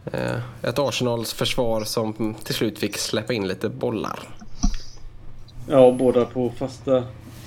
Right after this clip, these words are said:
Speaker 2: situationer. Båda är väl Laurent Koscielny som får ta på sig. Eh, gick väl före Mertesacker av någon okänd anledning, men, eh, <laughs> motiverade väl inte sin startelv,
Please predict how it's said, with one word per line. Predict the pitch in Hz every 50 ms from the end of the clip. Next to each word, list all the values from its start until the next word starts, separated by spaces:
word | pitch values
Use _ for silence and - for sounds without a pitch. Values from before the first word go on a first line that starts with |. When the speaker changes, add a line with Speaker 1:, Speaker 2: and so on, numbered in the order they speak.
| -
Speaker 2:
situationer. | - 127 - 135 127 127 131 131 123 123 120 123 120
Båda | 117 120 123 123 120 120 123 127 127 127 127
är | 123
väl | 120 127 127 123 123 120 117 - - 120 123 127 135 131
Laurent | 131 127 127 127 127 123 123 123 123 - - - - - - - -
Koscielny | - 131 - - 139 131 127 127 127 131
som | 131 - 147 131
får | - 139 131 127 - - - - - - -
ta | 135
på | 131 - 139 139 127
sig. | 135 139 135 139 - - - - - - - - - - - - -
Eh, | - 131 127 127 123 123 123 123 123 123 123 123 123 123 123 123
gick | 127 123 -
väl | 139
före | 123 - 156 139 127 120 127
Mertesacker | 135 131 120 113 - 123 - - 120 120 120 - 127
av | 131 127 127
någon | 131 131 131 131 - - - - - - - - - - - 143
okänd | 147 127 - 151 135 131 139
anledning, | 151 143 135 123 131 120 117 127 127 127 120 - - - - -
men, | - 131 123 123 120 117 117 117 120 117
eh, | 120 120 120 120 120 123 123 123 - - 117 117 123 117 107 - - - - - - - - - - - - - - - - - - - 117 -
<laughs> |
motiverade | 143 139 131 123 - - 135 127 135 139 131 131 131
väl | 120 117 - 135 131
inte | 120 117 123 120
sin | - - 120 117
startelv, | - - 135 127 - 120 120 117 117 117 117 120 117 123 123 120